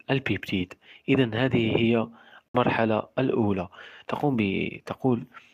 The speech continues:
تقول له، آه، وفيها يتم تنشيط الحمض الأميني الميثيونين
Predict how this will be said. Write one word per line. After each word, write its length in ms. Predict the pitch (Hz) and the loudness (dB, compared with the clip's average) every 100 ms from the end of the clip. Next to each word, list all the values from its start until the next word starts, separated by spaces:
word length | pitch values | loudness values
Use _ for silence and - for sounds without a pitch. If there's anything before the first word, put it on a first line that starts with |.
| _ | _
تقول 340 | - - 117 123 | -8 0 2 4
له، 200 | 156 - _ _ _ - - - | 2 -2 _ _ _ -20 -20 -4
آه، 560 | 107 107 104 101 98 101 117 _ - _ - | 0 0 0 0 -2 -6 -10 _ -20 _ 0
وفيها 800 | 101 92 - 101 101 127 156 - _ _ _ - - _ _ _ - | 2 2 0 0 2 0 -2 -8 _ _ _ -20 -20 _ _ _ -6
يتم 540 | 104 - 127 139 151 160 _ _ _ _ _ _ _ - | -4 -2 0 -2 -6 -16 _ _ _ _ _ _ _ -8
تنشيط 840 | 113 101 - 110 117 123 - 160 - _ _ _ _ _ _ _ _ _ _ _ _ - _ - - - _ - | -8 -6 -4 -2 0 -2 -4 -8 -10 _ _ _ _ _ _ _ _ _ _ _ _ -20 _ -20 -20 -20 _ -8
الحمض 580 | 95 - 123 131 131 - - _ _ - - | -6 -4 -2 -2 -6 -12 -20 _ _ -20 -4
الأميني 800 | 107 104 107 113 131 131 139 139 - _ _ _ _ _ _ _ _ _ _ _ _ _ _ _ _ 113 | -2 0 0 0 0 0 0 -2 -12 _ _ _ _ _ _ _ _ _ _ _ _ _ _ _ _ -4
الميثيونين 1000 | 110 120 - 110 104 101 101 101 101 | -2 0 0 0 0 -2 -4 -6 -10